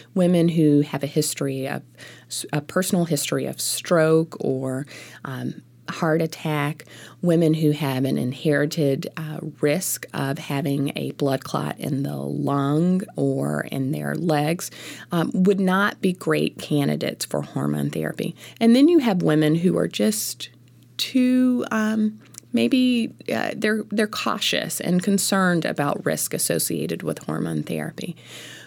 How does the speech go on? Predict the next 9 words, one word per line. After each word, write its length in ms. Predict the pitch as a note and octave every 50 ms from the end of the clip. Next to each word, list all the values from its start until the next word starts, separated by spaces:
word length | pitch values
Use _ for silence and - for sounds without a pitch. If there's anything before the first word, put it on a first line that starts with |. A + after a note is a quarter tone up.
| - -
We 120 | E3 E3
have 340 | D#3+ E3 D#3 D3+ D3 E3+ -
many 560 | - F3+ F3 F3 F3 F3 E3+ E3 E3 - - - - -
effective 640 | F3 - - - D#3 E3 - - D#3+ D#3+ D#3+ - -
non-hormonal 1160 | - D#3 D#3 D3 C#3+ C#3+ D3 D3+ D#3+ D#3 D#3 C#3+ C#3+ C#3 C3+ B2+ C#3 C#3 C#3 C#3+ C#3+ C#3+ D3+ D3 - - - - - - _ -
therapies. 720 | - D#3+ D#3 D3 C#3+ D3 C#3+ - - - - - D#3 - - - - - - - - - - - - - - - - -
Paxil 760 | - - G3 F#3 F3+ E3+ - - - E3+ D#3 C#3+ D3 D#3 - -
or 200 | D#3 D#3 D3 D3
paroxetine 1080 | C#3+ - - D3+ D3 D#3 E3+ - - - F3 E3 - F3+ E3+ D#3+ D#3+ D#3 D#3 D#3+ D#3+